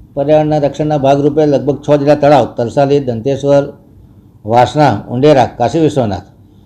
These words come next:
આ તળાવોને ખાલી કરવામાં આવ્યા છે. લગભગ આ તળાવ ખાલી કરીએ, જેથી કરીને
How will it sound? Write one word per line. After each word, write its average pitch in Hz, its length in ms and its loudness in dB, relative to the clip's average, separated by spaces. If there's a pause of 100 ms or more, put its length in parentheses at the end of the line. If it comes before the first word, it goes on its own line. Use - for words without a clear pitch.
(140)
આ 131 140 2
તળાવોને 135 760 2
ખાલી 123 200 -4
કરવામાં 139 340 -2
આવ્યા 139 180 2
છે. 143 240 -2 (220)
લગભગ 127 540 -2 (1300)
આ 135 80 -8
તળાવ 143 400 2
ખાલી 127 280 -4
કરીએ, 147 380 0
જેથી 127 280 -4
કરીને 151 480 -4